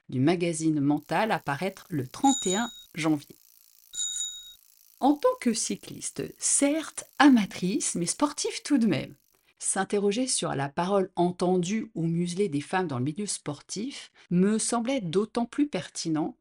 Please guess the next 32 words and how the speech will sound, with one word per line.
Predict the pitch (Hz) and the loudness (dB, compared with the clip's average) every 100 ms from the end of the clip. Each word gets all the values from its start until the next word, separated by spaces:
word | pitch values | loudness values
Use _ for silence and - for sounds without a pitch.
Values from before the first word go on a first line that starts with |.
| _ | _
que | - | -4
le | 165 175 | -2 -4
traitement | - 214 - 220 | -6 -6 -2 0
médiatique | 175 208 190 196 190 214 | 0 0 0 -2 -2 -6
des | 160 160 | -4 -4
sportives | - 156 - 214 220 | -6 -8 -8 -10 -6
est | 139 | -6
un | 120 | -8
puissant | - 180 - 196 | -8 -6 -4 -4
révélateur. | 175 156 147 143 - - - _ _ _ _ _ _ _ _ | -6 -8 -8 -12 -14 -14 -18 _ _ _ _ _ _ _ _
Sur | - 180 | -4 -2
les | 170 160 | -2 0
milliers | 165 185 226 202 190 214 - | 2 2 2 0 -4 -4 -6
d'heures | 139 135 175 196 - | -8 -2 0 -2 -6
consacrées | - 143 - 160 - 190 202 - | -8 -6 -6 -8 -8 -6 -6 -6
au | 151 | -8
sport | - - 190 190 | -10 -4 -4 -2
annuellement, | 147 151 147 135 139 151 190 220 _ _ _ _ | -6 -2 -2 -4 -4 -2 -4 -8 _ _ _ _
tous | - 196 | -4 2
médias | 170 147 175 | 2 2 -2
confondus, | 175 147 - 147 127 127 131 _ _ _ _ _ | -2 -6 -2 0 0 -4 -8 _ _ _ _ _
on | - | -2
voit | 202 180 214 269 - | -2 2 2 2 0
seulement | - - - 214 202 185 208 208 | -4 -2 2 2 2 0 0 -4
des | 123 123 123 | -4 -4 -4
hommes, | 120 - - _ _ _ _ _ _ _ | -6 -8 -14 _ _ _ _ _ _ _
environ | 160 160 175 233 | -2 0 0 0
soixante-quatorze | 240 165 160 147 143 143 - 202 226 - | -2 -4 -2 -4 -4 -6 0 2 2 -4
pour | - 165 | -10 -6
cent | - 190 220 | -2 0 -2
du | 190 156 | -4 -8
temps. | - - | -10 -14